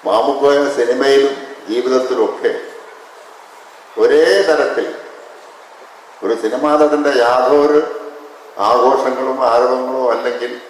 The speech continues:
ഒന്നും അദ്ദേഹത്തിനെ നമ്മൾ കണ്ടിട്ടില്ല. ക്യാമറ മുമ്പിൽ വന്ന് അഭിനയിക്കുന്നു, ക്യാമറയിൽ നിന്ന് മാറിക്കഴിഞ്ഞിട്ടുണ്ടെങ്കിൽ ഒരു സാധാരണ പച്ചയായ മനുഷ്യനായിട്ട് നമ്മുടെ സമൂഹത്തിൽ സുഹൃത്തായും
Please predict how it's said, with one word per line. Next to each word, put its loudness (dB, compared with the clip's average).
ഒന്നും -2
അദ്ദേഹത്തിനെ -2
നമ്മൾ -6
കണ്ടിട്ടില്ല. -10
ക്യാമറ 0
മുമ്പിൽ 0
വന്ന് 2
അഭിനയിക്കുന്നു, -2
ക്യാമറയിൽ 2
നിന്ന് -4
മാറിക്കഴിഞ്ഞിട്ടുണ്ടെങ്കിൽ -2
ഒരു -4
സാധാരണ 2
പച്ചയായ 0
മനുഷ്യനായിട്ട് -4
നമ്മുടെ -6
സമൂഹത്തിൽ -8
സുഹൃത്തായും 0